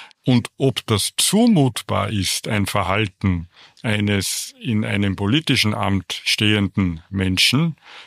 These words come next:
können letztlich nur die Wähler entscheiden. Und die tun das entweder, die ziehen das ins Kalkül oder eben nicht.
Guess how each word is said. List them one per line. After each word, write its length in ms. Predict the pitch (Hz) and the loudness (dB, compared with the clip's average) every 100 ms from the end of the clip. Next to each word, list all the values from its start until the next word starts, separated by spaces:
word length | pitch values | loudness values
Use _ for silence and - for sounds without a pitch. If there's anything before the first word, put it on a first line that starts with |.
| _ | _
können 360 | - 127 190 135 | -4 2 4 4
letztlich 600 | 92 95 - 123 131 - - | 2 -2 -2 0 0 -2 -4
nur 240 | 104 117 | 0 2
die 160 | 117 107 | 2 4
Wähler 320 | 135 120 92 | 4 4 0
entscheiden. 560 | 87 - 90 82 92 - _ _ _ _ _ - - - - _ _ _ _ - | -2 -4 -6 -10 -16 -18 _ _ _ _ _ -20 -20 -20 -20 _ _ _ _ 0
Und 320 | 131 123 - | 2 2 2
die 180 | 117 - | 0 0
tun 300 | 107 110 113 | 2 4 4
das 200 | 156 - | 2 2
entweder, 600 | 135 143 135 143 165 196 | 0 2 2 2 2 2
die 180 | 120 | 0
ziehen 320 | 101 - 127 147 | 2 2 4 4
das 200 | 123 117 | 4 4
ins 220 | 117 - | 2 2
Kalkül 760 | - 95 - 104 113 175 208 - - | -2 -2 -2 2 2 2 0 -4 -4
oder 380 | 110 117 131 | 0 2 2
eben 260 | 120 113 104 | 2 2 4
nicht. 460 | 139 139 - - | 4 2 0 -4